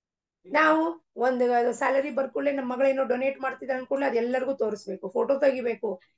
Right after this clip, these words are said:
ಆ ವಿಡಿಯೋ viral ಮಾಡ್ಬೇಕು, ಎಲ್ಲರಿಗೂ ಗೊತ್ತಾಗ್ಬೇಕು. ಅದೇನಂತಾರಪ್ಪ? ಸಾತ್ವಿಕ ಅಭಿಮಾನ. ಅದಕ್ಕೆ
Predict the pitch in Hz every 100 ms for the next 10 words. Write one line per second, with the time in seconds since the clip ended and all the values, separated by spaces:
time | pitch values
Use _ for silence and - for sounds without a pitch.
0 | - 220 220 226 233 247 262 277 247 269
1 | 294 285 262 254 240 208 180 _ - 226
2 | 254 254 247 220 208 196 180 _ _ _
3 | _ _ _ _ _ _ - 214 254 240
4 | 208 202 190 - 185 185 - 208 220 220
5 | 202 220 269 359 - _ _ - 208 202
6 | 240 226 202 190 208 202 190 233 240 294
7 | 349 -